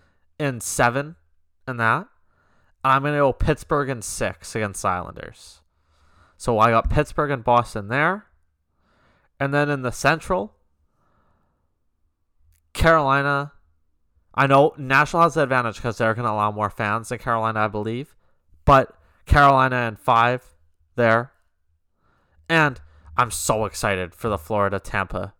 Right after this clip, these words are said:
series. I'm so excited. And honestly, oh, I like both these teams, man. I like both these teams.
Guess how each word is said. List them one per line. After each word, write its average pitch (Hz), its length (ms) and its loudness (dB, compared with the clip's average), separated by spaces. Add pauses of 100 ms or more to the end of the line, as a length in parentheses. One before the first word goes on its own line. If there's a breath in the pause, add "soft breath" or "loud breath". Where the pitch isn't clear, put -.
(160)
series. 90 640 -10
I'm 101 100 -8
so 113 640 2
excited. 92 680 -8 (720 soft breath)
And 135 140 2
honestly, 143 500 0 (160)
oh, 123 60 -8
I 107 220 -6
like 110 260 -2
both 110 240 2
these 107 180 -8
teams, 95 380 -12
man. 92 320 -10 (840)
I 110 80 -2
like 110 260 0
both 110 240 0
these 107 200 -4
teams. 87 600 -14